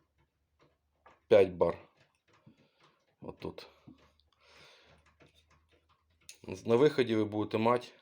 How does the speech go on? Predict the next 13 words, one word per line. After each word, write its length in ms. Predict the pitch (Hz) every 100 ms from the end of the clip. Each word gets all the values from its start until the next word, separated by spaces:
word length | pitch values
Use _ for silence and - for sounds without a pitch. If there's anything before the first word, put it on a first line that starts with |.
| _ _
такий 260 | 92 -
тиск. 320 | 101 90 90 -
С-, 200 | - 95
е, 80 |
коли 400 | 92 131 135 120
курок 460 | 104 127 123 110 -
не 120 | 117
нажатий, 360 | 123 143 156 113
звісно, 300 | 117 - 107
він 80 | 101
трошки 260 | 107 -
буде 200 | 98 95
бу-, 140 | 90